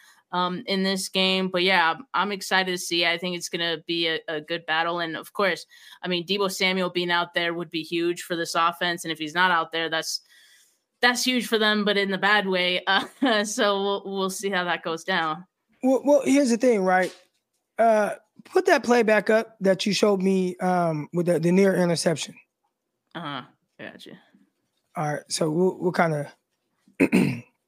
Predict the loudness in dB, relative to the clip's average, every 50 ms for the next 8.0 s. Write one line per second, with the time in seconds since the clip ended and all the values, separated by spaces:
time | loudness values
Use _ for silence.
0 | _ -20 _ _ _ _ _ _ -6 2 4 6 6 6 4 2 -2 -8 _ _
1 | _ _ _ _ _ _ _ _ _ _ _ _ _ _ _ _ _ _ 4 6
2 | 6 6 6 6 4 2 2 4 6 6 6 6 6 6 4 4 4 2 4 6
3 | 6 6 6 4 2 2 0 -2 -4 _ 2 2 4 4 6 6 6 6 6 6
4 | 4 4 2 0 -6 -10 -14 _ _ 0 2 2 2 0 0 2 2 2 4 4
5 | 4 4 2 2 0 -6 _ _ _ _ _ _ _ _ 2 2 2 2 4 4
6 | 4 6 6 6 6 6 4 4 2 0 -2 0 0 2 4 4 4 4 4 4
7 | 4 4 2 2 0 0 0 2 2 2 0 0 2 2 2 2 0 -4 -12 _